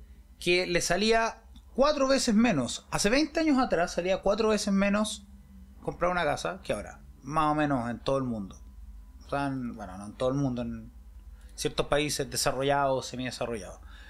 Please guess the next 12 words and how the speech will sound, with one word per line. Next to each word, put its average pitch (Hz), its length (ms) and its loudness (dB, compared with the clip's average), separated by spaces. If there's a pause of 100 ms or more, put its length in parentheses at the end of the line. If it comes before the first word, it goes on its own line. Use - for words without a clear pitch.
(320)
La 147 80 4
cosa 185 160 4
es 202 60 0
que 208 160 2
a-, 156 160 2
a-, - 420 -6
así - 240 -6
como 127 420 0 (560)
semiglobalmente 175 1300 0
el, 123 360 0
el, 117 340 -4
el, 107 640 -8